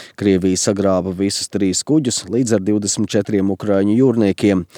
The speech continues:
Tie Krievijā pat labāk apcietināti uz diviem mēnešiem. Kremlis uzstāja, ka šāda rīcība bija likumīga, un Ukraina apsūdz par Krievijas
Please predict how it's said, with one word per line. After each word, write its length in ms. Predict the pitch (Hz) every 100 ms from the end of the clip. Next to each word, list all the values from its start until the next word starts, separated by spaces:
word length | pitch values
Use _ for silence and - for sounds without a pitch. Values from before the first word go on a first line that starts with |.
| - - _
Tie 100 | 147
Krievijā 480 | 160 147 117 113 98
pat 240 | - 101
labāk 320 | 107 104 104 92
apcietināti 840 | 113 - 95 90 95 92 92 92
uz 160 | 104 113
diviem 320 | 95 95 110
mēnešiem. 560 | 117 117 101 104 92 87 _ - - _
Kremlis 460 | 98 92 95 - -
uzstāja, 400 | 139 - 113 101
ka 100 | 98
šāda 380 | - 110 98
rīcība 520 | 98 101 - 95 92 92
bija 160 | 113
likumīga, 640 | 139 131 - 101 98 95 92 -
un 140 | 90 104
Ukraina 400 | 139 156 117 113
apsūdz 380 | - 120 101 -
par 140 | 95 87
Krievijas 480 | 110 92 95 90